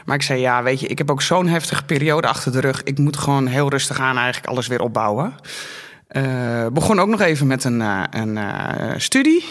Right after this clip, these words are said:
van een jaar. Eh, maar ik merkte dat ik daar helemaal niet functioneerde. Dus toen ging ik eerst maar eens naar de huisarts. En, eh, eh, ik zei, volgens mij heb ik een burn-out. Dat weet ik nog.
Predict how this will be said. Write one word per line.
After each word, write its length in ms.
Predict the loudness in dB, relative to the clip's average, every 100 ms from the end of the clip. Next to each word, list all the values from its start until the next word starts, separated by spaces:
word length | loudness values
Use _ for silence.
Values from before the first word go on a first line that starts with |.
| -10
van 240 | -4 0 2
een 100 | 4
jaar. 460 | 4 2 2 -2 -6 -14 -16 -18 -8
Eh, 520 | -2 2 2 2 2
maar 200 | 2 2
ik 100 | 4
merkte 300 | 4 2 2
dat 160 | 0 0
ik 60 | 2
daar 100 | 2
helemaal 200 | 2 2
niet 140 | 0
functioneerde. 600 | 0 0 0 0 2 0
Dus 160 | -2 -2
toen 120 | -2
ging 140 | -2
ik 60 | -2
eerst 100 | 0
maar 80 | 0
eens 80 | 0
naar 80 | 2
de 60 |
huisarts. 640 | 2 0 -4 -6 -8 -8 -10 -20 _ _ _ _ _ _ _ _
En, 520 | 2 2 2 0 -2
eh, 600 | -2 0 0 0 -2 -2 -4
eh, 800 | -6 -4 -4 -2 -4 -4 -4 -4
ik 140 | -4
zei, 140 | 0 0
volgens 200 | 0 0
mij 120 | 0
heb 100 | 0
ik 60 | 0
een 80 | 0
burn-out. 540 | 2 2 0 -2 -8 -8
Dat 160 | -4 0
weet 140 | 0
ik 100 | 0
nog. 320 | -2 -2 -6